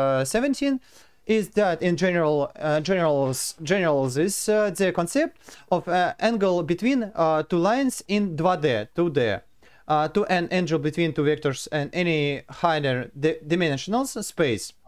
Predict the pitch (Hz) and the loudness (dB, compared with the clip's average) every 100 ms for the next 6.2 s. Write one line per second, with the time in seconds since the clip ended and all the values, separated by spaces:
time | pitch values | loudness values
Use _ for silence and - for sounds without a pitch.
0 | - 165 117 - - - - 180 214 240 | -4 -2 -2 -6 -20 -8 -2 0 2 0
1 | 185 214 208 185 180 285 285 226 233 226 | 0 0 0 -2 -2 0 0 0 -2 -2
2 | 190 202 220 208 185 190 196 220 185 190 | -2 -2 0 -4 -2 0 0 -2 -2 -2
3 | 190 139 110 101 - 180 220 165 160 202 | 0 0 -2 -8 -2 -2 0 -2 0 0
4 | 202 165 180 190 226 240 156 156 147 202 | -2 -2 -4 0 -2 -2 -6 -6 -4 -6
5 | - 175 170 170 151 127 - 127 117 123 | -2 -2 0 0 0 -2 -2 0 0 0
6 | 170 | -2